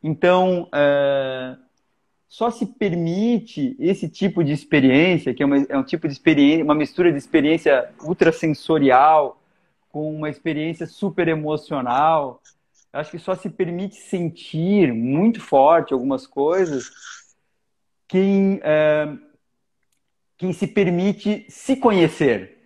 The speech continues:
e revelar o, aquilo que é nas coisas que faz. Então, pô, o que que autoconhecimento pode trazer pra mim, além de eu saber quem eu sou?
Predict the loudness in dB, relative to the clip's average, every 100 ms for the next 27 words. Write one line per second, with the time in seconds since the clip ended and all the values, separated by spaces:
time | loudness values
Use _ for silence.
0 | _ _ _ _ _ _ _ -20 -20 _
1 | _ _ _ _ _ _ _ _ -4 0
2 | 2 4 2 0 0 0 -2 -4 -12 _
3 | _ _ -18 -16 -14 -12 -12 -8 -4 -4
4 | -4 -6 -10 -10 -2 -2 -2 -6 -8 -2
5 | 0 0 -2 _ _ _ _ _ _ _
6 | _ _ _ _ -10 -2 -2 -2 -8 _
7 | _ _ _ _ _ _ _ 0 0 -2
8 | -14 _ _ _ -16 -10 -8 0 2 2
9 | 0 -2 -2 -2 -6 -6 0 0 0 0
10 | 0 0 -2 0 -2 -2 -4 -6 -6 -6
11 | -4 -6 -8 -8 -8 -8 -10 -10 -8 -10
12 | -6 -6 -6